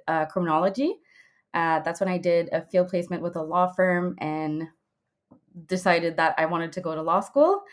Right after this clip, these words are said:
Uh, but I was too late to apply to law school at that point that year, so I did a certificate in mental health and addictions, uh, before coming to law school. Um,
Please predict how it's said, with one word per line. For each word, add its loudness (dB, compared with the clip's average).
Uh, 2
but 2
I 6
was -2
too -4
late 4
to 0
apply 2
to 2
law 0
school -4
at -4
that -4
point -4
that 0
year, 4
so -2
I -2
did -2
a -6
certificate 0
in 2
mental -2
health -4
and 0
addictions, 2
uh, -2
before -4
coming -4
to -6
law -4
school. -4
Um, 4